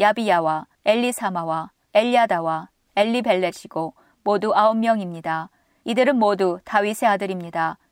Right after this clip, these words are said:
그 밖에 첩이 낳은 아들들도 있었습니다. 다윗은 또 다말이라는 딸도 두었습니다. 솔로몬의 아들은 르호보암이고 르호보암의 아들은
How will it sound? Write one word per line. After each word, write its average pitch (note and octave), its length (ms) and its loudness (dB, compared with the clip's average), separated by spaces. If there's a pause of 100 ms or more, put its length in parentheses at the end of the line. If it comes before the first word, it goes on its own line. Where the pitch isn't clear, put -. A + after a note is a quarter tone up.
그 - 100 -8
밖에 A3+ 440 2
첩이 C#4 280 0
낳은 G3 300 4
아들들도 F3+ 720 -2
있었습니다. E3 800 -6 (260)
다윗은 A3+ 560 0
또 G#3 180 2
다말이라는 F#3 840 0
딸도 A3 360 2
두었습니다. E3+ 800 -6 (420)
솔로몬의 C4+ 540 4
아들은 F#3+ 420 0
르호보암이고 F3+ 920 -2 (220)
르호보암의 G#3+ 600 4
아들은 F3+ 460 0